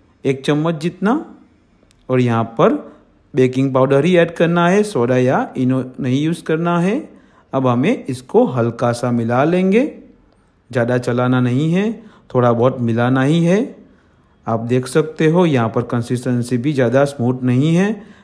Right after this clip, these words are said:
बाइंडिंग भी अच्छे से आ गया है।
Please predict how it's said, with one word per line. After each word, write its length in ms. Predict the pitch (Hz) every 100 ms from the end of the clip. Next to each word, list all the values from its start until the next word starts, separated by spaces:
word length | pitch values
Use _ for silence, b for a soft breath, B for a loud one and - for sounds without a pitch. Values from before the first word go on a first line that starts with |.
| B
बाइंडिंग 480 | 117 113 117 127 131
भी 120 | 143 -
अच्छे 360 | 120 123 131
से 160 | 120 -
आ 200 | - 123
गया 300 | 127 147 160
है। 440 | 156 202 226 -